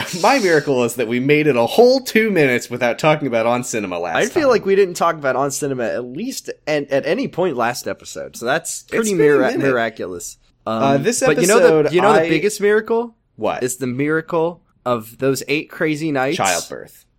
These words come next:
Speaker 2: The miracle of those eight wild, horny <laughs> nights.
Speaker 1: I, I
Speaker 2: Back
Speaker 1: do
Speaker 2: in
Speaker 1: like that you, you did just change, <laughs> you changed course. You were about to, uh, infringe on the copyright of one Adam Sandler.
Speaker 2: Well, no, I was, I was starting with Adam Sandler, but, you know, those,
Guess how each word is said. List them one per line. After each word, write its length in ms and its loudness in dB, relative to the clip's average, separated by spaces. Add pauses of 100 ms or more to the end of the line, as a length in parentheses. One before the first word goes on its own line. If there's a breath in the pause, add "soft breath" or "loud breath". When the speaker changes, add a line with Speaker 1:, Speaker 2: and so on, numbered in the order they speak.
Speaker 2:
The 140 -4
miracle 540 -2
of 100 -4
those 300 -4
eight 360 -4
wild, 880 -2 (200)
horny 440 -2
<laughs> 20 -2
nights. 640 -2 (340 soft breath)
Speaker 1:
I, 140 0
I 160 6
Speaker 2:
Back 80 2
Speaker 1:
do 100 2
Speaker 2:
in 60 4
Speaker 1:
like 200 4
that 140 0
you, 220 0
you 240 -4
did 220 0
just 200 -2
change, 520 -2 (360 loud breath)
<laughs> 280 -18
you 180 -2
changed 440 0
course. 340 4
You 100 -2
were 140 2
about 400 2
to, 320 2
uh, 640 0
infringe 500 0
on 160 -2
the 80 -6
copyright 480 0
of 80 -6
one 180 -4
Adam 280 -4
Sandler. 400 -4
Speaker 2:
Well, 160 4
no, 120 4
I 100 4
was, 200 -2
I 60 0
was 120 -4
starting 280 0
with 100 -2
Adam 220 -2
Sandler, 360 -4
but, 180 -4
you 140 -6
know, 160 0
those, 360 -4